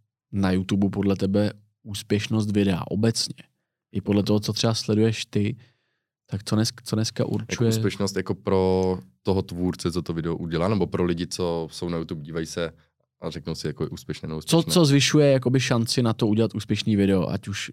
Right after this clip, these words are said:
Speaker 1: to ne-, ne-, nemusí to znamenat dvacet milionů views, ale
Speaker 2: Mhm.
Speaker 1: co dneska určuje ú-, úspěšnost obecně jakoby videa na YouTube?
Speaker 2: To jo. Jako zajímavá otázka, nebo jako nevím, nevím, na co přesně narážíš, jakože
Speaker 1: Eh,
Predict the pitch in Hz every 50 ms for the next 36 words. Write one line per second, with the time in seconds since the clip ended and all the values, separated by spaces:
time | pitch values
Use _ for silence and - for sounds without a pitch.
0 | _ _ - 101 98 101 101 101 101 98 104 110 117 120 127 123 131 131 139 131
1 | 127 123 117 110 113 113 117 117 110 104 107 104 - 107 107 113 110 110 110 107
2 | 113 117 117 107 101 101 120 143 147 - 127 123 113 87 80 85 82 - - -
3 | - - - - _ - - - 120 120 - - - - 117 120 - - 127 127
4 | - - 127 - - 123 110 - - - 127 123 - - 135 127 123 - - -
5 | - - _ _ _ - 120 123 143 - - - 98 98 92 - 101 101 101 98
6 | 107 113 120 113 92 90 85 87 90 - - 90 - - - _ _ _ _ _
7 | _ _ _ _ _ _ _ _ _ _ _ _ _ _ _ _ _ _ _ _
8 | - - - 73 - - - _ _ _ _ _ - - 87 - 95 90 85 92
9 | 92 98 104 104 107 98 92 98 101 104 - - 95 98 95 101 98 104 101 107
10 | 92 85 92 104 104 110 110 107 104 104 104 107 - _ - 104 101 101 104 104
11 | 104 104 104 104 - 98 95 - - 104 - - - 98 98 95 95 95 95 90
12 | 85 80 76 87 80 - - 87 82 87 85 82 117 117 120 120